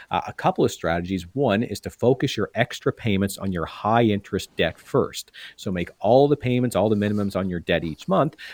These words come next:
but then you try to save money by reducing your ongoing interest charges by putting the highest interest debt at the top of the list for any extra money you have to make payments.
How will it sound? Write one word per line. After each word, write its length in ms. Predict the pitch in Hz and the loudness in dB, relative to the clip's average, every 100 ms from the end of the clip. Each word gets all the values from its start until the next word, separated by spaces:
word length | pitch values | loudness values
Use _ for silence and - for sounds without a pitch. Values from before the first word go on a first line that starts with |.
| - | -6
but 140 | 117 123 | -4 0
then 120 | 117 | 0
you 100 | 104 | -2
try 260 | - 165 | -2 -2
to 80 | 170 | -2
save 440 | - - 127 107 147 | -6 0 2 2 0
money 280 | 165 104 | 0 0
by 140 | 101 92 | 0 0
reducing 600 | 87 - 113 135 - 120 | 0 -2 0 0 -2 -2
your 220 | 95 78 - | -2 -4 -8
ongoing 500 | - 110 110 95 98 | -2 0 2 0 0
interest 380 | 170 196 - - | -2 -2 -6 -6
charges 500 | - 82 85 98 101 - - - | -6 -4 0 -2 -2 -8 -16 -4
by 140 | 90 | -4
putting 340 | - 98 95 | -2 -4 -4
the 80 | 82 | -4
highest 600 | 85 - 120 135 139 - _ - | -8 -8 -4 0 -2 -4 _ -6
interest 340 | 110 - 101 101 | -6 -2 -4 -2
debt 120 | 95 | -2
at 80 | 82 | -4
the 60 | |
top 380 | - - 120 - | -12 -2 -2 0
of 60 | 120 | -2
the 80 | |
list 260 | 98 98 - | 2 0 0
for 120 | 92 | -4
any 220 | 98 107 - | -2 -4 -6
extra 360 | 104 - - | -10 -10 -6
money 200 | 95 95 | -2 -2
you 140 | 90 82 | -2 -2
have 260 | 85 87 - | -4 -6 -6
to 80 | |
make 240 | 85 82 _ | -6 -6 _
payments. 460 | 120 92 64 - | -2 -2 -4 -14